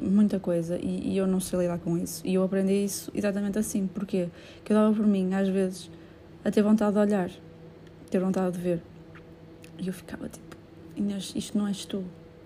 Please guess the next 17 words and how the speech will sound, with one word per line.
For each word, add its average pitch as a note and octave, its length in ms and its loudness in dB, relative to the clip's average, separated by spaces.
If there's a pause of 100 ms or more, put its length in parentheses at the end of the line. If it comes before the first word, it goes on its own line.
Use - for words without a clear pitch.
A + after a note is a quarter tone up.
(840)
Tu, - 120 -6 (1120)
tu A3 100 8
nunca A3+ 320 8
foste G#3+ 260 0
a G3+ 40 2
pessoa G#3 480 0
que G#3 120 -8
usou G#3 300 2
as G#3 100 0
redes G#3 220 -2
sociais G3+ 480 -4
como G3+ 260 2 (120)
base F#3+ 420 0
de, G3+ 300 4 (560)
de G3 320 -2
analisar G#3 400 6
situações." F#3+ 720 0